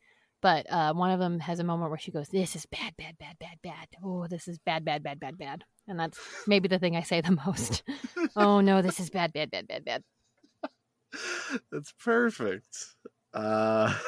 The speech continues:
Speaker 2: <laughs> question thirty. What's the best costume or cosplay you've ever worn?
Speaker 1: Oh, I love that question. Um, uh, when I was a lamp.
Speaker 2: <laughs> You
Speaker 1: Um,
Speaker 2: were a l-, a lamp?
Speaker 1: Yeah, I was a lamp in first grade, and my dad,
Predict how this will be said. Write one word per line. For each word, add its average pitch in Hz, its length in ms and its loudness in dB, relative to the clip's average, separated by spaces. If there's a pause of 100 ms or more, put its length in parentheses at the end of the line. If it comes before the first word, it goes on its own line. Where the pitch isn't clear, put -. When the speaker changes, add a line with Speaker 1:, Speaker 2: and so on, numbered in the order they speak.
Speaker 2:
<laughs> - 240 0
question 175 540 2
thirty. 151 640 0 (320)
What's 392 200 4
the 330 80 4
best 220 260 2
costume 123 680 -2 (200)
or 196 120 2
cosplay 196 680 2 (100)
you've 190 160 -2
ever 117 180 0
worn? 240 240 0 (960)
Speaker 1:
Oh, 302 60 -2
I 269 80 2
love 254 160 2
that 226 120 0
question. 165 400 -4 (120)
Um, 226 500 4 (480)
uh, 233 600 4 (240)
when 277 140 6
I 277 60 8
was 220 120 2
a 202 60 0
lamp. 175 400 -4
Speaker 2:
<laughs> - 40 -20 (1300)
You 180 180 2
Speaker 1:
Um, 175 60 4
Speaker 2:
were 180 80 6
a 160 80 4
l-, 139 200 -2 (240)
a 139 60 -2
lamp? 143 540 0 (160)
Speaker 1:
Yeah, 233 240 6
I - 20 6
was 226 100 4
a 214 100 6
lamp 185 360 2
in 185 180 0
first 185 320 -2
grade, 185 320 -2
and 165 380 -2
my 165 120 -2
dad, 175 540 2